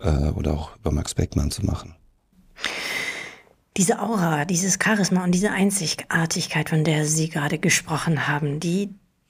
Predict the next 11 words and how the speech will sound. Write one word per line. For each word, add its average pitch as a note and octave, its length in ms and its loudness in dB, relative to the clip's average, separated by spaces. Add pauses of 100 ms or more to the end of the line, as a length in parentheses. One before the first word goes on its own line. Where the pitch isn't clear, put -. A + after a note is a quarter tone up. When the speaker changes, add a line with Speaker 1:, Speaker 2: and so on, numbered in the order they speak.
Speaker 2:
trägt F#3 460 -2
jetzt, G3+ 340 -2
denke F3 280 -4
ich, - 240 -6
auch A#3 380 0 (320)
mit E3+ 240 4
dazu D3+ 380 -2
bei, D#3 380 -4
dass F3 520 -2 (120)
die - 180 -4
Aktivisten F3+ 840 2